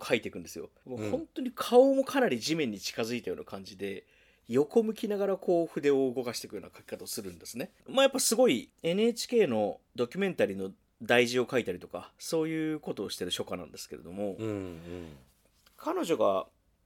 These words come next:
Speaker 1: なんかその作家のことを熊打ち、熊を打ちに山に行く人と、
Speaker 2: うん。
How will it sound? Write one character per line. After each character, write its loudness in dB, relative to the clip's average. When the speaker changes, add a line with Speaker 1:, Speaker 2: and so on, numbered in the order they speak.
Speaker 1:
な -10
ん -10
か -14
そ -12
の -12
作 -8
家 -4
の -6
こ -6
と -2
を -2
熊 2
打 0
ち、 -6
熊 -2
を 6
打 -2
ち -2
に 0
山 4
に 0
行 -14
く -14
人 -6
と、 0
Speaker 2:
う -8
ん。 -8